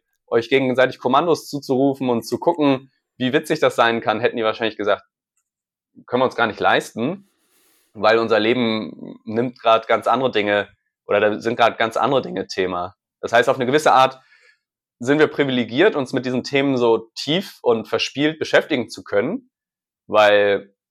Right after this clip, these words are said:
ja, ich hätte es mir auch nicht leisten können, Parkour zu machen früher, weil wenn ich mich verletze, gibt's keine guten Ärzte und dann kann ich auch nicht auf dem,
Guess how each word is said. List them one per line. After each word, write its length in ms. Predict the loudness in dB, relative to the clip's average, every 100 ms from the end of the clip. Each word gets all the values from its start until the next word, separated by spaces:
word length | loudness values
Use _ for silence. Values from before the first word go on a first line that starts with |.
| _
ja, 320 | 2 4 4 0
ich 140 | -4
hätte 100 | -2
es 60 | 2
mir 100 | 2
auch 60 | 2
nicht 120 | 2
leisten 300 | 2 0 -2
können, 200 | -2 -4
Parkour 300 | -4 -2 -2
zu 140 | 0
machen 300 | 0 0 -6
früher, 460 | -10 -2 2 4 4
weil 180 | 4 4
wenn 100 | 0
ich 80 |
mich 140 | -2 -2
verletze, 560 | 0 0 2 0 0 -4 _ _ _ -12
gibt's 180 | -4
keine 220 | 0 2 0
guten 200 | -2 0
Ärzte 640 | 0 0 -2 2 2 2
und 160 | 0
dann 120 | -2 -2
kann 140 | -2
ich 100 | 0
auch 180 | -2 0
nicht 260 | -4 0
auf 140 | -2 -2
dem, 300 | -4 -6